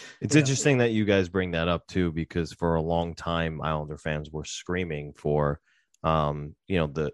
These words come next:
Speaker 1: the young guys to play, like, uh, you know, Oliver Wahlstrom, Noah Dobson, Kiefer Bellows. Um, you know, and the, there's two young defensemen in Bridgeport playing for the Bridgeport Islanders right now, uh,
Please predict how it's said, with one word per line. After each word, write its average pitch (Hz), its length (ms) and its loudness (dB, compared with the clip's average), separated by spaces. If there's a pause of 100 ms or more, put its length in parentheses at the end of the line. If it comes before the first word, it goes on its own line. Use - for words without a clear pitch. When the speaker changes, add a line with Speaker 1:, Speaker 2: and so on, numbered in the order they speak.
(120)
Speaker 1:
the 85 80 -2
young 76 480 -4
guys 71 300 -6
to 69 100 -8
play, 71 400 -4
like, 69 280 -8
uh, 64 260 -6 (380)
you 76 60 -2
know, 71 100 -6
Oliver 69 320 -2
Wahlstrom, 67 520 -8
Noah 65 220 -6
Dobson, 69 500 -4 (440)
Kiefer 80 380 0
Bellows. 76 800 2
Um, 67 400 -4 (100)
you 87 120 -2
know, 71 100 0
and 71 140 -6 (100)
the, 82 240 -4
there's 82 220 0
two 107 220 0
young 85 280 2
defensemen 80 640 -4
in 73 380 -6 (320)
Bridgeport 82 560 2
playing 73 240 -4
for 80 80 -4
the 73 60 -2
Bridgeport 82 420 0
Islanders 69 340 -4
right 73 200 -2
now, 73 300 -2 (380)
uh, 69 300 -2